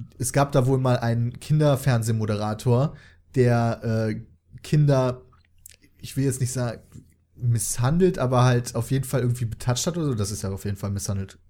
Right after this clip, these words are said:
Also kann man sagen, misshandelt. Und dass es Beweise gab, dass die B B C das jahrelang irgendwie unter den Tisch gekehrt hat.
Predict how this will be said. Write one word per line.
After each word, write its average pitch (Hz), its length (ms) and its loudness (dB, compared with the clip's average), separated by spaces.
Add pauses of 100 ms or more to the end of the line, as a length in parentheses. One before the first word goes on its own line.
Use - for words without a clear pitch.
Also 123 180 0
kann 131 140 0
man 127 100 0
sagen, 117 140 2
misshandelt. 120 400 -2 (260)
Und 127 140 0
dass 131 100 2
es 127 160 -2
Beweise 131 540 0
gab, 139 180 0
dass 131 140 0
die 135 100 -4
B 127 140 0
B 135 80 -2
C 135 240 0
das 127 180 0
jahrelang 127 540 0
irgendwie 127 320 0
unter 127 180 0
den 123 180 4
Tisch - 260 -4
gekehrt 98 420 -6
hat. 95 180 -8